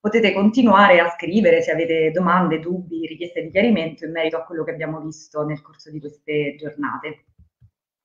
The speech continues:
Adesso ci salutiamo come al solito e quindi vi chiedo di andare su menti punto com e di inserire questo codice cinquantadue diciotto settantasei.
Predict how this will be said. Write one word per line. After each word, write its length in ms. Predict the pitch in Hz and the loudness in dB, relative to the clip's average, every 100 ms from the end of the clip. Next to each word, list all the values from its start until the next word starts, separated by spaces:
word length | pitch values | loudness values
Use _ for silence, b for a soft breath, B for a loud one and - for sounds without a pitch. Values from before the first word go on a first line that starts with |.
| _ b b b b b _ | _ b b b b b _
Adesso 400 | - 302 302 269 | 4 8 8 6
ci 100 | 254 | 4
salutiamo 680 | 220 214 220 226 202 202 202 | 6 6 6 6 8 8 6
come 180 | 196 190 | 4 2
al 160 | 190 - | 0 2
solito 380 | 180 175 185 | 4 4 4
e 100 | 214 | 0
quindi 300 | 214 208 196 | 0 0 0
vi 100 | 185 | 0
chiedo 280 | 185 196 180 | 4 4 4
di 100 | 180 | 2
andare 480 | 180 190 175 170 170 | 2 4 4 6 4
su 400 | - 202 180 - | 2 -2 -2 -4
menti 500 | 190 196 196 185 185 | 0 2 2 -2 -6
punto 360 | - 180 180 247 | -6 -6 0 4
com 540 | 285 302 294 294 277 - | 6 8 8 8 6 -2
e 180 | 196 | -6
di 120 | - 190 | -2 -2
inserire 420 | 202 247 208 175 | 2 2 4 2
questo 300 | 170 - 170 | 0 -2 -2
codice 580 | 156 151 160 - 175 165 | 0 0 -4 -2 0 0
cinquantadue 760 | 170 165 185 220 240 262 214 | -4 -6 -4 0 2 6 6
diciotto 760 | 220 208 156 - - 165 156 - | 6 2 -2 -2 -6 -4 -4 -8
settantasei. 920 | 165 151 151 147 147 143 135 160 | -10 -6 -6 -6 -8 -6 -6 -8